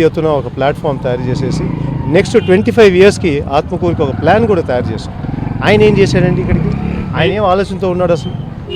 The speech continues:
ఇక్కడ గురించి ఎప్పుడైనా పట్టించుకున్నాడా? ఈ సంవత్సరం రోజులు ఏం చేసినాడు అయితే? ఆయన అంత బాధగా ఉంటే ఆత్మకూరు ప్రజల మీద ఈ సంవత్సరం రోజులు ఏం చేసినాడు? దాని గురించి ఏమైనా మాట్లాడాడా? ఇరిగేషన్ నీళ్లు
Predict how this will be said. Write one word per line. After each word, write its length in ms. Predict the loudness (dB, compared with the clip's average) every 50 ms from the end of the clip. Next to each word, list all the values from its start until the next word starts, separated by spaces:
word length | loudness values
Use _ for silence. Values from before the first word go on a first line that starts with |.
| -6 -6 -4
ఇక్కడ 140 | -2 -2 0 0
గురించి 160 | 0 2 0 -2
ఎప్పుడైనా 280 | 0 2 2 2 2 0 0
పట్టించుకున్నాడా? 520 | -2 -2 -2 -4 -4 -2 -2 -2 -2 -2 -2 -4 -4
ఈ 40 | 0 2
సంవత్సరం 300 | 4 4 4 4 2 4 4
రోజులు 180 | 2 4 2 0
ఏం 40 | 0 0
చేసినాడు 260 | -4 -4 -4 -4 -4 -4
అయితే? 140 | -6 -8 -12 -16 -16 -16 -16 -14 -14 -8 -2 0
ఆయన 120 | 0 2 2 0
అంత 160 | 0 -2 -2 0 2
బాధగా 320 | 4 4 4 2 2 2 0 0
ఉంటే 120 | 0 0 0 0 0
ఆత్మకూరు 300 | 0 -2 -4 -6 -6 -4 -2
ప్రజల 180 | -2 -2 -2 -2 -2
మీద 200 | -2 -2 -2 -4 -6 -10 -14 -14 -12 -6 -6
ఈ 40 | -6 -2 0
సంవత్సరం 280 | 0 0 2 2 2 0
రోజులు 140 | 2 4 2
ఏం 80 | 2 4 2
చేసినాడు? 360 | 0 -2 -4 -8 -8 -10 -10 -12 -14 -14 -14 -14 -14 -14 -8 0 2
దాని 140 | 2 2 2
గురించి 180 | 0 2 4 4
ఏమైనా 160 | 4 4 2 2 0
మాట్లాడాడా? 460 | 0 0 0 -2 -2 -2 -4 -6 -8 -8 -12 -12 -12 -12 -6 -6 -2
ఇరిగేషన్ 500 | -2 0 2 4 2 2 2 2 2 4 4
నీళ్లు 200 | 4 4 4 4